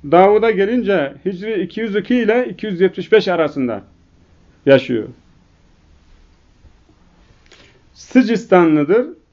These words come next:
<clears throat> Yine Tirmizi ve Nese'yi İm-, İmam Ebu Davud'un,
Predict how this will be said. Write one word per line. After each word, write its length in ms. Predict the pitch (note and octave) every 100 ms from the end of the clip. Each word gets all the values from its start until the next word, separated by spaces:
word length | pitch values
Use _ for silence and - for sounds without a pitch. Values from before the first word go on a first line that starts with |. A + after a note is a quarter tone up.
| -
<clears throat> 40 | F3+ E3 C#3 - _ _ -
Yine 400 | E3+ G#3 F#3+ G#3+ - _ _ _ _ _
Tirmizi 680 | F3+ F3 F#3+ G3+ E3 G#3+ G#3+
ve 140 | F3
Nese'yi 480 | G3 G#3 F3+ F#3 A#3+ - _ - - - - -
İm-, 380 | F3+ F#3+ D#3+ F3+
İmam 280 | F#3 E3+ D#3+
Ebu 320 | E3 E3 D3+
Davud'un, 540 | E3 D#3+ D3+ F3 A3